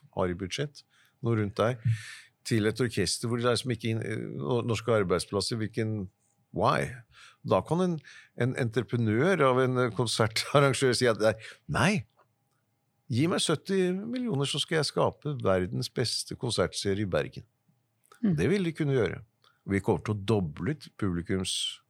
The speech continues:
Speaker 1: opp-, eh, in-, interessen. Og det er klart, du kan få gjort veldig mye morsomt for sytti millioner. Så, så orkestrene er dyre. Det, dette er store spørsmål for hele musikklivet og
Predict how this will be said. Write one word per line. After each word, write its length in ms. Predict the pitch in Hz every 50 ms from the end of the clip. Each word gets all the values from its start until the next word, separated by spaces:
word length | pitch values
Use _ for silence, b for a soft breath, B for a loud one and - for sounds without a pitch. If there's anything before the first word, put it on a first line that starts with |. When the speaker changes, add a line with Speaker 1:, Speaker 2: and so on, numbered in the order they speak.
| b b b b b b b b b b b -
Speaker 1:
opp-, 220 | - 95 87 _ _ _ _ - -
eh, 400 | - 107 98 92 90 85 85 85 76 - 98
in-, 120 | 92 90 -
interessen. 560 | - 101 85 - 98 90 78 - - - - - _ _ _ _ _ _ _ _ _ _ _ _ _ _ _ _ _ -
Og 80 | 160 135
det 100 | 127 117
er 80 | 139 151
klart, 320 | - 156 147 151 - - - - - -
du 140 | 147 127 123
kan 160 | - 135 127
få 480 | - - 123 123 123 123 120 120 - - -
gjort 220 | 107 117 117 113 120
veldig 220 | 123 110 92 107 156
mye 140 | 151 131 131
morsomt 340 | 123 110 - - 85 85
for 80 | - 104
sytti 320 | - - 87 80 - -
millioner. 460 | 98 98 104 107 101 95 120 160 160 139 _ B B B B B B B B B
Så, 160 | - 131 139 139 - - 107 98 90
så 160 | 110 - 156 151 135 139 139 - - 156
orkestrene 560 | 156 151 - 110 - - - 117 127 147 165
er 80 | 165 175
dyre. 260 | 190 165 127 117 113
Det, 120 | 139 156 156 151 B B B B B B
dette 240 | 147 143 - 196 196
er 60 | 160 -
store 320 | - 220 196 139 113 123
spørsmål 500 | 135 - - 120 110 - - - 135 139 -
for 120 | - 147
hele 340 | 135 143 107 98 110 117 117 117
musikklivet 680 | 123 120 - - 98 92 - 104 101 107 113 123 123
og 480 | 104 92 113 113 113 113 113 110 113